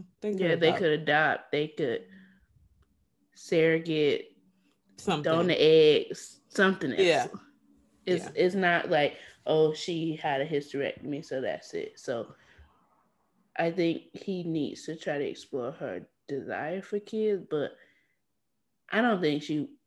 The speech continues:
Speaker 2: I just don't think she want none
Speaker 1: Yeah,
Speaker 2: either.
Speaker 1: I think she, the first layer, she don't want one.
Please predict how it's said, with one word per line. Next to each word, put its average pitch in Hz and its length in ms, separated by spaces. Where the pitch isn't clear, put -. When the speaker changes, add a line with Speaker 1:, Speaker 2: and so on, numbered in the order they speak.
Speaker 2:
I 190 120
just 165 280
don't 139 240
think 135 180
she - 160
want 175 280
none 151 400
Speaker 1:
Yeah, 185 320
Speaker 2:
either. - 240
Speaker 1:
I 190 100
think 226 380
she, - 400
the 170 80
first 214 260
layer, 180 240
she 170 140
don't 156 140
want 143 180
one. 165 220